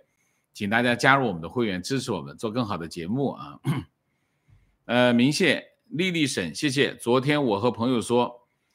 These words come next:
今年我们就不过总统日了，现在这个总统不值得我们庆祝，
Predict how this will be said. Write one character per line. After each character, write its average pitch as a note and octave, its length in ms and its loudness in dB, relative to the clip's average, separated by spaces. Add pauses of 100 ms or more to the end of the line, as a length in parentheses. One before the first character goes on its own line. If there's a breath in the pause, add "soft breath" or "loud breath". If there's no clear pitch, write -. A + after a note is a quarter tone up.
(140)
今 F#3+ 180 0
年 E3+ 180 2
我 A2+ 120 2
们 A#2 160 0
就 C3+ 100 -2
不 C3+ 140 -4
过 D#3 180 2
总 B2+ 180 0
统 G#2 200 -2
日 C3+ 140 2
了， - 280 -4 (140)
现 F3 260 0
在 D#3 160 4
这 C#3+ 100 -2
个 D3 80 -2
总 C3 220 -2
统 G2+ 160 -4
不 C3+ 80 -8
值 C3 160 -4
得 B2+ 100 2
我 G#2+ 80 2
们 F2+ 140 -2
庆 B2+ 220 2
祝， B2 280 -6